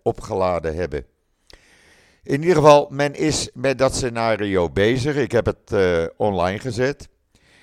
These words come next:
Eh, en, eh, ja, eh, we gaan kijken wat er gaat gebeuren. Nogmaals, voor mij hoeft er geen oorlog, eh, te komen in het noorden. Dat, eh, er worden steeds meer wegen afgesloten, dat weer wel.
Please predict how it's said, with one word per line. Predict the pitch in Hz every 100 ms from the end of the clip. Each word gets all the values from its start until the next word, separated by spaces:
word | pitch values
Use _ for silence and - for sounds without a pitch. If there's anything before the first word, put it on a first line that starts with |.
| _
Eh, | - 117 113 107 104 101 101 - _ _ _ _ _ _
en, | - 120 107 104 104
eh, | 98 95 92 -
ja, | - 98 110 82 -
eh, | -
we | 87 85 - 85
gaan | 92
kijken | 82 95 85 -
wat | 80 85
er | 87
gaat | 80 76
gebeuren. | - 78 101 131 107
Nogmaals, | 117 110 101 113 - - _ _ _ _
voor | - - 101
mij | 139 139 135
hoeft | - 113 120 -
er |
geen | 104 101 101
oorlog, | 143 143 131 113 - 104
eh, | 98
te | 92 - 107
komen | 101 95 87
in | 87
het | 85
noorden. | 90 85 76 67 64 _ _ _ _ _ - 92
Dat, | 98 - -
eh, | 101 95 90 92
er |
worden | 98 107 92
steeds | 113 95
meer | 95 85
wegen | 76 90 92 117 -
afgesloten, | 104 - 113 98 98 92 90 - - 107 98 101 120
dat | 104 98
weer | 78 80 69
wel. | 71 82 131